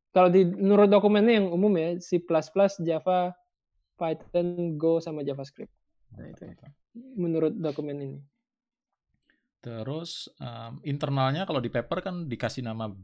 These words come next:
Speaker 2: Blaze, ya nggak, eh, si
Speaker 1: Hmm.
Speaker 2: sistemnya. Ternyata si
Speaker 1: Hmm.
Speaker 2: Google juga merilis versi open source-nya.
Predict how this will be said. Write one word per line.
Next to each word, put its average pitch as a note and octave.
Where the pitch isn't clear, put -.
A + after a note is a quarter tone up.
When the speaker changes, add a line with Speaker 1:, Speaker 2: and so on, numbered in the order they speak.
Speaker 2:
Blaze, G#2+
ya G2
nggak, -
eh, G#2+
si -
Speaker 1:
Hmm. C3+
Speaker 2:
sistemnya. G#2
Ternyata C#3
si C#3
Speaker 1:
Hmm. G#2+
Speaker 2:
Google B2
juga G2+
merilis C3
versi -
open A#2
source-nya. G2+